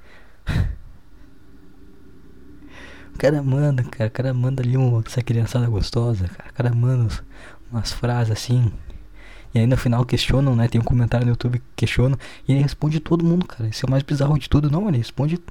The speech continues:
E não é brincadeira, cara. Não parece brincadeira. <laughs> Não tem música do Chaves. Se ele falasse aquele vídeo com música do Chaves, no fundo dá pra entender, pô, brincadeira. Mas não tem. <laughs> Não tem, não tem música do Chaves, cara.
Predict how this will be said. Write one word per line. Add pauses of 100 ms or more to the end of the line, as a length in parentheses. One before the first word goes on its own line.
(840)
E
não
é
brincadeira,
cara.
Não
parece
brincadeira.
<laughs> (840)
Não
tem
música
do
Chaves. (200)
Se
ele
falasse
aquele
vídeo
com
música
do
Chaves,
no
fundo
dá
pra
entender,
pô,
brincadeira. (260)
Mas
não
tem.
<laughs> (1400)
Não
tem,
não
tem
música
do
Chaves,
cara.